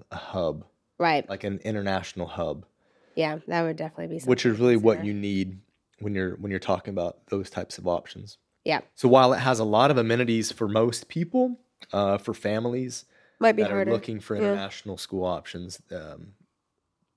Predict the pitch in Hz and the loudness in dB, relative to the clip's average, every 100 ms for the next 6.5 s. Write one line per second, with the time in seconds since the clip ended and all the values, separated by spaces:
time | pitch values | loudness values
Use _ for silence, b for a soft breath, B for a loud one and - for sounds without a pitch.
0 | _ 104 95 - - 95 85 73 85 82 | _ -8 -6 -4 -2 -2 -4 -10 -12 -14
1 | 95 151 226 214 175 190 190 170 170 - | -12 0 2 2 4 6 6 6 2 -4
2 | - - 170 165 175 - 196 208 185 175 | -4 0 0 2 0 4 4 4 4 6
3 | 170 - 175 170 175 165 160 - 170 165 | 4 4 0 2 4 4 2 -2 0 0
4 | - - 170 170 170 170 160 170 165 156 | -4 2 4 4 2 0 0 2 4 4
5 | 175 165 160 - 170 170 170 160 185 165 | 2 2 2 4 2 4 6 6 6 4
6 | 165 165 - 151 - | 2 0 2 4 4